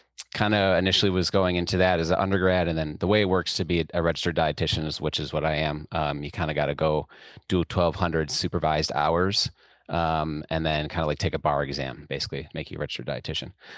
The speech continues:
So I figured while d-, I did that, I should, um, not pigeonhole myself, uh, and I got an M B A at the same time, just in case I didn't wanna work in, uh, a hospital my whole life,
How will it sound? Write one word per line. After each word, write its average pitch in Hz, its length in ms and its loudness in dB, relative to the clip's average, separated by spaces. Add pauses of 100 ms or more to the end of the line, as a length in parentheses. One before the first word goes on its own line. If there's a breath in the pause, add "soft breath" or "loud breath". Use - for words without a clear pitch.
So - 60 4
I 107 60 4
figured 139 220 2
while 98 360 4
d-, 82 160 -8
I 82 180 2
did 78 160 -2
that, 80 200 2
I 78 80 2
should, 76 260 -2
um, 71 380 -2 (360)
not 80 260 0
pigeonhole 82 380 0
myself, 80 560 0 (360 soft breath)
uh, 78 280 0
and 78 100 -2
I 76 60 -2
got 78 200 0
an 78 60 2
M 78 200 -2
B 78 160 0
A 76 120 0
at 76 60 -6
the 73 80 -6
same 73 240 -2
time, 78 400 -4 (680)
just - 200 -4
in 85 80 -6
case 80 240 0
I - 20 0
didn't 73 200 -2
wanna 71 180 -2
work 73 300 -2
in, 69 200 -2
uh, 65 240 -4
a 82 80 -10
hospital 76 400 0
my 73 120 -4
whole 76 160 -2
life, 76 280 0